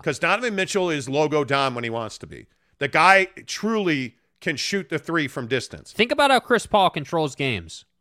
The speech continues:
Speaker 2: If Don had that in the bag, who would he be?
Speaker 1: Mm.
Speaker 2: Right? Think about how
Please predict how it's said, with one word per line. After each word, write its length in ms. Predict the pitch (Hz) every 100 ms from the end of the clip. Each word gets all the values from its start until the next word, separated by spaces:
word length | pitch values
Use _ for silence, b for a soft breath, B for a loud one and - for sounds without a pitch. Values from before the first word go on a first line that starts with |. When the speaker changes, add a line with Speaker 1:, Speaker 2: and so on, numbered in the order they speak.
| _ _ _ -
Speaker 2:
If 180 | 143
Don 220 | - 208 214
had 240 | 208 202
that 140 | 190
in 80 | 170
the 80 | 160
bag, 300 | 139 160 127
who 80 | 156
would 100 | 151
he 60 | 135
be? 300 | 131 123 -
Speaker 1:
Mm. 180 | 123 95 -
Speaker 2:
Right? 300 | 139 170 - _ _ _
Think 140 | 196 214
about 240 | 240 220
how 360 | 208 208 202